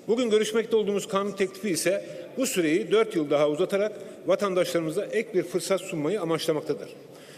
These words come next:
Değerli milletvekilleri, pandemi sürecinin hem ekonomik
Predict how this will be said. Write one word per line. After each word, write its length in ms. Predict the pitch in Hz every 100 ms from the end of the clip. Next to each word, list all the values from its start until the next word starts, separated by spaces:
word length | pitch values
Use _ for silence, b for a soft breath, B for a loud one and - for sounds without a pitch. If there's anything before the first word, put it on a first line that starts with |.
| B
Değerli 260 | 180 220 226
milletvekilleri, 720 | 226 220 214 208 202 196 190 - B B -
pandemi 360 | 180 202 226 226
sürecinin 480 | 190 196 185 196 151
hem 160 | 220 226
ekonomik 460 | 185 190 185 190